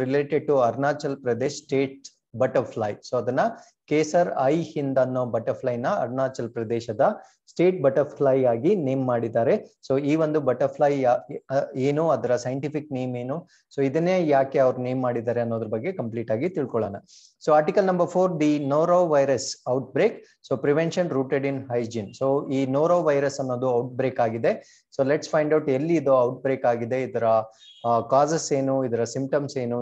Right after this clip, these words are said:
ಇದನ್ನ ಹೇಗೆ ಪ್ರಿವೆಂಟ್ ಮಾಡ್ಬೋದು ಅನ್ನೋದ್ರ ಬಗ್ಗೆ ತಿಳ್ಕೊಳ್ಳೋಣ. So article number five, ಸಿ ಬಿ ಐ and enforcement directorate, ಆ, ಚೀಫ್ಸ್ ಏನಿದ್ದಾರೆ, so ಅವರ ಟೆನ್ಯೂರ್ ಏನಿದೆ ಅದನ್ನ ಫೈವ್ ಇಯರ್ಸ್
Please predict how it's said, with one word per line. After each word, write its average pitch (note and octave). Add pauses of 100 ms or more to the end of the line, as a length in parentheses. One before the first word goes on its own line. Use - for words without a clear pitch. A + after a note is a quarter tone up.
ಇದನ್ನ A2 (140)
ಹೇಗೆ C#3+
ಪ್ರಿವೆಂಟ್ A#2+
ಮಾಡ್ಬೋದು A2
ಅನ್ನೋದ್ರ G#2+
ಬಗ್ಗೆ D#3 (100)
ತಿಳ್ಕೊಳ್ಳೋಣ. G#2 (540)
So D#3+
article F3
number E3
five, D#3+ (140)
ಸಿ E3+
ಬಿ F#3 (140)
ಐ - (180)
and C#3
enforcement C#3
directorate, A#2+ (140)
ಆ, - (480)
ಚೀಫ್ಸ್ G3
ಏನಿದ್ದಾರೆ, C3 (120)
so - (100)
ಅವರ B2+ (260)
ಟೆನ್ಯೂರ್ E3+
ಏನಿದೆ C3+
ಅದನ್ನ B2 (440)
ಫೈವ್ E3 (180)
ಇಯರ್ಸ್ D3